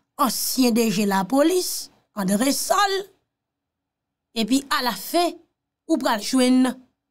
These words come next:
Moïse Jean-Charles. Ebyen, medam, madmwazèl e mesye, mesye sa yo te mete tèt yo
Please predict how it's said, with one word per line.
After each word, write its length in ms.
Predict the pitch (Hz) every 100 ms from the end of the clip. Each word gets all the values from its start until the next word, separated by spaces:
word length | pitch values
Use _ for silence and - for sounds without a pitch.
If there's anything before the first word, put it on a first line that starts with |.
| _
Moïse 600 | 196 214 453 359 269 170
Jean-Charles. 500 | 196 170 - - - - _ _ _ _ _ _ _ _ _ _ _ _ _ _ _ _ _ _ _ _ _ _ _ _ -
Ebyen, 220 | 381 523
medam, 240 | 508 440 359
madmwazèl 560 | 330 320 277 247 294
e 160 | 269 269
mesye, 420 | 233 - - 311 320 330 _ _ _ _ _ _ _ _ _ _ _ _ _ _ _ -
mesye 480 | 262 330 320 453 427
sa 220 | - 320
yo 100 | 285 247
te 120 | 285
mete 260 | 262 247 269
tèt 280 | 247 220
yo 100 | 214